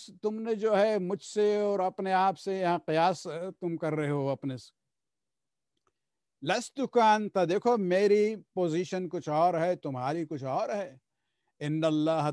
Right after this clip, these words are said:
تعالی فرض علی ائمۃ العدل، خداوند عالم نے وہ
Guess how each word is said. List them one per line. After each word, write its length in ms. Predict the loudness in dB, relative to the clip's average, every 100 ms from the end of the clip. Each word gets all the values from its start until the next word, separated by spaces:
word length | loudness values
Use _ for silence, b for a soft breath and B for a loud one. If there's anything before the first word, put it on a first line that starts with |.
| 0
تعالی 440 | 0 2 2 2 2 2
فرض 340 | 0 2 2
علی 320 | 2 2 2
ائمۃ 600 | 2 0 -4 -6 -6 -4 -2
العدل، 540 | 0 2 2 2 -4 -8 _ _ _ _ _ _ _
خداوند 580 | -2 2 2 2 -2 0
عالم 400 | 2 4 2 -4
نے 320 | -6 -6 -6
وہ 260 | -2 0